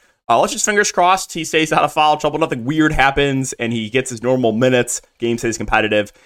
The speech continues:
If it does, I think we have a pretty good shot to hit it. So we're gonna take over eight and a half rebounds plus assists from Michael Porter Junior's pick number one. And the second pick we're gonna be looking to, um, usually I've, I've, don't take these a ton, these combo props, but this one stood out to me.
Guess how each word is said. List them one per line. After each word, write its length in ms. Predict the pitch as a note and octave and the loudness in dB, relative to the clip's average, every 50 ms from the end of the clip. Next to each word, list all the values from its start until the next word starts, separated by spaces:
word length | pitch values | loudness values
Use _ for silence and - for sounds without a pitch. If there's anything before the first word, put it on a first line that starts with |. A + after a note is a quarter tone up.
| _ _ _ _ | _ _ _ _
If 180 | E3+ F3 F3 | -2 0 0
it 120 | F#3 E3+ C3+ | 0 0 2
does, 300 | C#3 B2+ C3 C3 C3 - | 4 4 4 2 2 0
I 100 | - A#2+ | 0 0
think 140 | B2 B2 B2 | 0 0 0
we 80 | A#2+ | 0
have 60 | A#2 | 0
a 20 | A#2 | 0
pretty 140 | A#2+ A2+ A2 | -2 -4 -4
good 80 | G#2+ | -4
shot 220 | - - G#2 G2+ - | -4 -2 -4 -4 -4
to 40 | G2+ | -6
hit 160 | G2+ G2 F#2 | -8 -6 -6
it. 140 | F#2 F2 - | -6 -6 -6
So 80 | - | -4
we're 60 | A#2 B2 | -4 -4
gonna 100 | B2 A#2 | -4 -4
take 240 | C3 A#2 G#2 - _ | -4 -6 -6 -4 _
over 300 | B2+ C#3 D3 D3+ E3 D#3+ | 0 0 0 2 0 0
eight 160 | - - C#3+ | 0 -2 -4
and 60 | - - | -4 -2
a 40 | |
half 240 | C#3+ C#3 C#3 C3+ - | -2 -2 -2 -2 -2
rebounds 340 | B2 B2 B2+ B2 B2 B2 B2 | -4 -4 -2 -2 -2 -2 -2
plus 220 | - - A#2+ - | -6 -6 -6 -6
assists 260 | - - - A#2+ A#2 - | -8 -8 -8 -8 -8 -6
from 80 | A#2 | -6
Michael 180 | A2+ A2 - _ | -6 -6 -6 _
Porter 180 | - G#2 G2 | -8 -8 -8
Junior's 240 | F2+ G#2+ G#2+ G#2+ - | -6 -6 -8 -8 -2
pick 180 | - - - - | -2 -2 -2 -2
number 200 | G#2+ F#2+ F#2 F2+ | -6 -10 -8 -4
one. 220 | F#2 G2 G2 G2 | -2 -2 -2 -4
And 60 | F#2 - _ _ _ _ _ _ _ _ | -6 -12 _ _ _ _ _ _ _ _
the 80 | - B2 | -6 -4
second 300 | - - A3+ - G4+ - | 0 0 0 0 -2 -4
pick 120 | - C#5+ | -4 -2
we're 80 | - A3 | -2 -2
gonna 100 | G3+ F3 | -2 -2
be 60 | D3+ | 0
looking 280 | C3 B2+ A#2+ - A2 G#2 | 0 -2 -2 -4 -8 -8
to, 300 | - A2 G2 F#2+ G2 - _ _ _ _ _ _ | -6 -4 -4 -4 -6 -8 _ _ _ _ _ _
um, 180 | A2+ A2+ A2 G#2+ | 0 0 0 0
usually 400 | A#2 D#3 D4 F4+ F4 - B3 A#3 | -2 -2 -4 -4 -2 0 0 2
I've, 220 | G3+ F#3 D3+ C#3+ C#3 - | 2 2 0 -2 -2 0
I've, 480 | C3 C3 C3 B2+ A#2 A#2+ - - A#2 | 2 2 2 0 -4 -8 -14 -14 -4
don't 280 | - C#3 C#3 C3 C3+ - | -2 -2 -2 -2 -4 -6
take 180 | - D3+ C3 | -8 -8 -6
these 180 | - C3+ C3 A#2+ | -4 -6 -6 -6
a 60 | A2+ | -8
ton, 220 | - - A2+ A#2 A#2 | -4 -4 -2 -2 -2
these 120 | A2 - | -4 -6
combo 380 | - - G2 G2 G#2+ A#2+ C3 C#3 | -4 -4 -4 -2 -2 -2 -4 -2
props, 380 | - - D#3+ E3 - - - | -2 0 0 0 0 -4 -10
but 120 | - A2+ A2 | -16 -10 -8
this 160 | D3+ - - | -8 -6 -4
one 140 | - F#4 C4 | -4 -4 -4
stood 220 | - - D#3 C#3 | -4 -4 -2 0
out 200 | B2+ A2 G2 - | 0 0 0 -4
to 100 | - - | -8 -12
me. 180 | E2 - - - | -12 -14 -14 -16